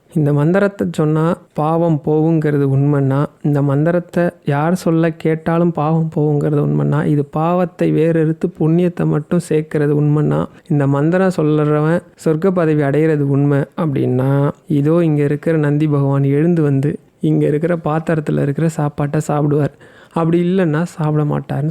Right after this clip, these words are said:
சொல்றார். இப்ப கோயில்ல கூடியிருந்த அத்தனை பேருக்கும் ஒரு ஆச்சரியம்.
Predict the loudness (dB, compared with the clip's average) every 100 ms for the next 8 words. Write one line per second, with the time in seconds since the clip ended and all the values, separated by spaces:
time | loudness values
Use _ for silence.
0 | -4 -6 -6 -12 _ _ -6 -2 -2 -4
1 | 0 2 2 2 0 0 0 2 2 0
2 | -4 -2 0 2 2 0 0 0 0 -2
3 | -4 -4